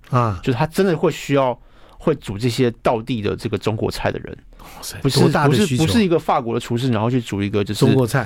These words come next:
Speaker 2: 对，你再
Speaker 1: 阿弥爽。
Speaker 2: 对，你再怎么厉害的米其林厨师，你要再煮个阿弥爽，
Speaker 1: 阿弥爽，
Speaker 2: 我相信肯定也煮不出来，
Speaker 1: 你试试看嘛。
Speaker 2: 对。
Speaker 1: 对不对？宫保鸡丁，<laughs> 是不是？
Speaker 2: 对，对，对。
Speaker 1: 不可能，他就没这个
Speaker 2: 所以现在真的很需要很多中文人士，然后包括像一些，呃，未来也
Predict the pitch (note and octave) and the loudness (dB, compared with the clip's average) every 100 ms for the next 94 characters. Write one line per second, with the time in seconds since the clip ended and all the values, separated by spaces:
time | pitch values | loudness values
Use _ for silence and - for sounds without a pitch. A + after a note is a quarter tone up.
0 | - C3 A2 A#2 A#2+ B3+ D#4+ D#4+ F#3+ - | -2 0 2 2 4 6 6 4 2 0
1 | G#2+ - F3 C#3+ C#3 A3 E3+ E3 F#3+ F#3+ | -4 -2 0 2 2 2 2 2 4 4
2 | C#3+ B2 C#3 C3+ C#3 C#3 D3 B2 D#3 - | 2 0 0 0 0 0 2 2 0 0
3 | A2 G#2 B2 B2+ G#2 A2+ G2 A#2 C3+ D3 | 0 2 2 2 2 4 4 4 2 4
4 | E3 C3+ D#3+ C3+ G#2+ A#2+ - A2+ - - | 4 4 4 2 0 0 0 0 -2 -4
5 | - F#3+ G3 F#3 D3+ C4+ E4 C#4+ B2 B2 | 0 2 4 2 2 0 0 0 -2 0
6 | B3 B3+ C#4+ C#4 - E3+ - D3+ G3 - | 2 4 4 2 0 -2 0 0 0 -2
7 | - - - - G#3 - - - G#3 - | -8 -8 -14 -2 -2 -2 -10 -2 -2 -2
8 | D3+ - - E3+ - E3 - - - - | -12 -6 -2 0 0 -2 -4 -18 -4 2
9 | C4 G#3+ - A#2 F3 F3 C#3 D3 D#3 F#3 | 4 4 2 2 2 2 2 4 4 4
10 | F3 D#3 D#3+ A2+ G#2+ C3 A2 G#2+ G#2 A2 | 2 2 0 0 0 0 2 0 0 0
11 | G2+ F2+ F#2 - F#2 G2 A#2+ A2 A2+ A2+ | 0 -2 -6 -4 -2 0 0 0 -2 0
12 | A2 A#2+ G#2+ G#2 G#2+ G2+ - - - - | -2 -2 -4 0 -2 -2 -8 -20 -8 -2
13 | F#2+ G2+ E3 D3 A2+ G#2+ | 0 2 2 2 0 0